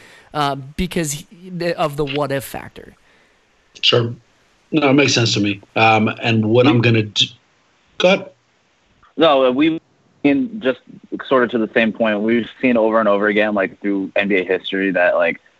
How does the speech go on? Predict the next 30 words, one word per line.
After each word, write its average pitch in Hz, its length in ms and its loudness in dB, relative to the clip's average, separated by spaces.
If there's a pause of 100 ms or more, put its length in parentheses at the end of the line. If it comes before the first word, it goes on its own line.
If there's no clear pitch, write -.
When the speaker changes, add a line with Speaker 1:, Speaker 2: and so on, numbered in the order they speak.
(540)
Speaker 3:
the 139 100 2
default 131 460 2
position 113 440 -4
is 101 300 -4
sort 101 180 -2
of 98 80 -2
just 92 220 -6
the 101 80 -10
default 90 460 -2
to 98 40 -4
your 90 160 0
team. 87 300 -4
I 98 60 2
mean, 110 200 4
even 156 180 4
when 156 120 4
Dwight 117 240 2
Howard 101 340 -2
quite 101 320 -4
clearly 104 340 -6
wanted 95 380 -2
to 113 80 0
leave 113 240 2
the 120 80 4
Orlando 123 300 4
Magic, 123 360 0
he 113 140 -4
signed 101 220 -4
an 90 80 -8
extension. - 480 -12